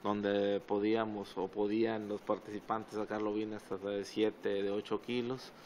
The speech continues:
Yo creo que ese es uno de los objetivos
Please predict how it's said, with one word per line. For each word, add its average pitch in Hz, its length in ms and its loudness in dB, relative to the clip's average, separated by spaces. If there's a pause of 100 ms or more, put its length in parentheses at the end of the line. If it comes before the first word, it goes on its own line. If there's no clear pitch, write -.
(200)
Yo 131 140 2
creo 131 180 0
que 123 120 4
ese 117 220 4
es 117 140 4
uno 120 220 0
de 113 80 6
los 107 160 2
objetivos 110 680 2